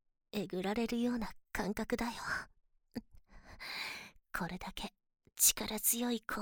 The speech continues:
為だったら、子供ができるのも納得だ。うん。そこまで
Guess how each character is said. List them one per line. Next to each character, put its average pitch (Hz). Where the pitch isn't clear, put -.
為 208
だ -
っ -
た -
ら、 -
子 180
供 214
が 226
で 226
き -
る 262
の 220
も 180
納 196
得 -
だ。 262
う 262
ん。 226
そ 269
こ 285
ま 302
で 254